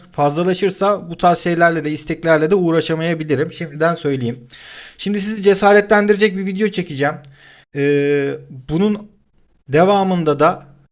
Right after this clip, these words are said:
Etsy'de satılan saçma sapan ürünlerden insanların nasıl paralar kazandığını göstereceğim. İlk ürün, Etsy'de girip arama çubuğuna spell yazarsanız,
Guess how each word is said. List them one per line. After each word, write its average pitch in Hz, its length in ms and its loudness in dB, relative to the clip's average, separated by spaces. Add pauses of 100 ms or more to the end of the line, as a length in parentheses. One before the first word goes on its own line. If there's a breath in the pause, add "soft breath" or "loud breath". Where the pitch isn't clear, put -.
Etsy'de 175 400 -2
satılan 175 680 -2
saçma 185 460 -2
sapan 175 500 -2 (300 soft breath)
ürünlerden 135 720 0
insanların 185 680 -2
nasıl 190 240 -4
paralar 160 420 2
kazandığını 139 420 -2
göstereceğim. 113 560 -6 (800 loud breath)
İlk 214 260 0
ürün, 196 500 0 (120)
Etsy'de 185 460 0
girip 175 420 -2 (480)
arama 208 360 2
çubuğuna 156 360 -4
spell 180 440 0
yazarsanız, 156 680 2